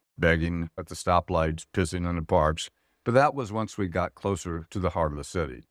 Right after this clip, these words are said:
But from the airport, near the big hotels, conference centers, and elsewhere, there was never to hide them away. The unmistakable message was that this was Modi's India, and you'd better not forget it,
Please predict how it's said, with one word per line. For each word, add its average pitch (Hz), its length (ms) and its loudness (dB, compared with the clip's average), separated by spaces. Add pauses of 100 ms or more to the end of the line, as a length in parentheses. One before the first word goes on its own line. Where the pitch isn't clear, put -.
But 71 120 -16
from 78 180 -4
the 78 140 2
airport, 87 520 2
near 78 220 -8
the 78 80 -4
big 82 220 -2
hotels, 90 800 2 (100)
conference 87 440 -2
centers, 87 420 -6
and 80 100 -4
elsewhere, 85 560 0 (380)
there 131 100 -2
was 120 140 0
never 117 240 2
to 107 80 0
hide 110 260 4
them 107 120 2
away. 107 360 2 (540)
The 101 200 -6
unmistakable 135 840 0
message 117 560 -6 (140)
was 98 160 -8
that 98 140 -10
this 127 220 -4
was 98 200 -4
Modi's 92 420 0
India, 80 460 -4
and 82 160 -8
you'd 85 180 -2
better 90 240 2
not 90 240 -2
forget 92 320 0
it, 101 140 0